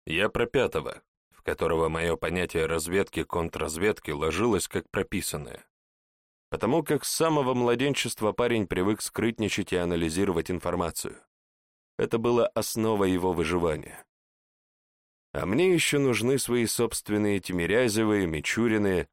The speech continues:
Рокоссовские. Наполеон у нас есть.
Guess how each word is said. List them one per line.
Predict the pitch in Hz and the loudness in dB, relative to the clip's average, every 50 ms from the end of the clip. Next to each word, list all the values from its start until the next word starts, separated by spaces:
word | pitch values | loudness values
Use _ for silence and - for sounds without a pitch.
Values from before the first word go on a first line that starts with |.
| _ _ | _ _
Рокоссовские. | 98 120 131 - 101 90 - - 95 95 90 80 - - - 82 82 80 78 73 69 - _ _ _ _ _ _ | -2 -2 -2 -2 -2 -4 -2 0 0 0 0 0 -4 -4 -2 -2 0 0 0 -2 -4 -8 _ _ _ _ _ _
Наполеон | 85 98 104 - 107 104 113 120 117 117 | -4 -4 -2 0 0 2 2 2 2 2
у | 117 | 0
нас | 113 110 104 - - | 0 0 -2 -2 -4
есть. | 82 76 - - - - - | -4 -4 -6 -8 -12 -14 -16